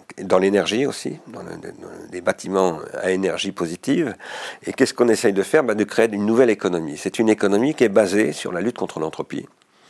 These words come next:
Euh, qu'est-ce que ça veut dire, euh, basée sur la lutte contre l'entropie ? Ben, ça veut dire, par exemple, ces parents qui ont eu des expériences malheureuses avec leur bébé et leur smartphone. Pourquoi ? Parce qu'aujourd'hui, il y a des bébés qui prennent pas le sein facilement,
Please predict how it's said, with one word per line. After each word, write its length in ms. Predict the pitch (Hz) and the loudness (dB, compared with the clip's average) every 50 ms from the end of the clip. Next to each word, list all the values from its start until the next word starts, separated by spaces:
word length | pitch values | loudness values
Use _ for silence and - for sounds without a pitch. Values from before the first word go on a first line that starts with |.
| - - - - - - - - - - - - - - - | -20 -20 -20 -18 -18 -16 -16 -16 -18 -18 -20 -20 -16 -10 -6
Euh, 320 | 87 85 82 85 85 85 82 | -2 -2 0 0 0 0 0
qu'est-ce 200 | - - - - | 0 -2 -2 -2
que 80 | 113 - | -2 0
ça 120 | - 107 | 0 0
veut 120 | 98 98 | 2 2
dire, 260 | 95 101 117 135 143 135 | 0 4 4 4 4 4
euh, 380 | 107 98 92 90 92 95 90 92 | 2 2 2 2 2 0 0 -2
basée 320 | 98 95 92 87 95 107 | 0 0 0 2 2 0
sur 180 | 101 - 92 92 | -2 0 0 2
la 120 | 90 92 | 2 2
lutte 140 | 95 90 - | -2 -4 -6
contre 260 | - 90 82 - 90 | -8 -6 -2 2 2
l'entropie ? 400 | 92 90 82 - 92 - 139 143 | 2 2 0 -4 -6 -4 -2 0
Ben, 100 | 110 101 | 0 0
ça 140 | - - 101 | 0 0 0
veut 60 | 107 | 2
dire, 140 | 107 101 - | 0 0 0
par 180 | - - 95 98 | 0 0 0 0
exemple, 460 | 95 92 90 110 127 151 156 - 131 | 0 2 4 4 4 4 2 -2 -8
ces 320 | - - - - - 113 101 | -10 -10 -6 0 0 0 0
parents 500 | - - 151 143 120 113 113 110 110 - - - - - - - - - - - - - - - | 2 2 2 2 2 2 -2 -2 -4 -10 -18 -18 -18 -18 -20 -18 -18 -20 -20 -20 -20 -20 -18 -8
qui 120 | - - 110 | -2 2 2
ont 100 | 117 120 | 4 4
eu 140 | 127 139 | 4 4
des 180 | 120 113 98 107 | 4 2 2 0
expériences 560 | 113 - - - 101 110 117 113 117 - - | -2 -2 -2 -2 0 2 2 0 0 0 2
malheureuses 560 | 104 117 120 113 110 107 120 123 127 123 104 | 2 4 4 6 4 6 6 6 6 4 4
avec 280 | 101 95 95 90 - - | 2 0 0 -2 -2 -2
leur 160 | 95 82 90 | -4 -4 -2
bébé 300 | 95 104 107 92 104 117 | -2 -2 0 0 2 2
et 60 | 113 | 2
leur 140 | 104 92 - | 2 0 -2
smartphone. 540 | - 101 95 - - - - 82 76 78 80 - - | -2 -4 -4 -4 -4 -6 -6 -6 -6 -6 -8 -4 -4
Pourquoi ? 340 | - - - - - - - - - - - - - - - - - - _ _ _ _ | -2 2 2 0 0 0 -6 -20 -20 -20 -20 -20 -20 -20 -20 -20 -20 -20 _ _ _ _
Parce 160 | - 98 95 - | -8 -6 -6 -4
qu'aujourd'hui, 460 | - 117 110 107 107 101 104 120 143 | -2 -2 0 2 2 0 2 0 0
il 60 | 139 | 2
y 40 | 123 | 2
a 40 | 107 | 0
des 100 | 107 104 | 0 -2
bébés 260 | 95 104 101 120 131 | -2 -2 -2 -2 -4
qui 140 | - 113 101 | -4 -6 -6
prennent 240 | - 117 104 98 | -4 -4 -4 0
pas 100 | - 104 | 0 0
le 60 | 101 95 | 0 0
sein 220 | - - 110 104 | -2 -4 -4 -4
facilement, 640 | - 104 90 - - 85 85 87 92 107 127 147 | -4 -6 -8 -8 -8 -8 -6 -4 -4 -4 -4 -6